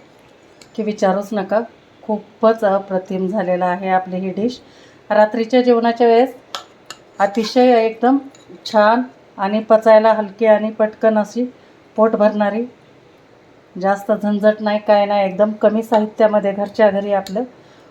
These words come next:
होणारी ही आपली गावरान आणि अशी पारंपरिक पद्धतीची आपली ही डिश आहे. थोडासा असा रस्साच ठेवायचा, म्हणजे आपल्याला छान असं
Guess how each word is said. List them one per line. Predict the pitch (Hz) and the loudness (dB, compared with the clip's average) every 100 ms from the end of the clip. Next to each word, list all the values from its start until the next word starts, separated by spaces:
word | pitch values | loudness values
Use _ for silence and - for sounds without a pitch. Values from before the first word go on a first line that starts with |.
| _ | _
होणारी | 208 208 208 214 | -2 2 2 2
ही | 220 | 2
आपली | 208 196 208 269 - - _ 190 | 2 2 -2 -2 -4 -20 _ -4
गावरान | 196 196 196 208 | 2 2 4 2
आणि | 202 196 202 | 0 -4 -4
अशी | 196 220 | -6 -6
पारंपरिक | 214 196 196 196 202 208 - | 0 2 2 0 -2 -2 -6
पद्धतीची | - 160 190 196 190 202 | -8 -4 -4 -4 0 0
आपली | 185 185 | 0 -2
ही | 185 190 185 - - _ _ - | -6 -8 -10 -18 -20 _ _ 0
डिश | 220 220 | 0 2
आहे. | 208 202 247 - - | 0 0 -8 -10 -2
थोडासा | 214 220 214 220 | 4 4 4 0
असा | 220 254 - - - _ - | 0 -6 -6 -20 -20 _ -4
रस्साच | 208 220 254 254 - | 0 2 2 0 2
ठेवायचा, | 247 226 220 247 | 4 4 4 0
म्हणजे | 247 220 | 2 4
आपल्याला | 214 208 202 214 | 2 2 0 0
छान | 226 233 220 220 | -2 0 2 2
असं | 208 | -4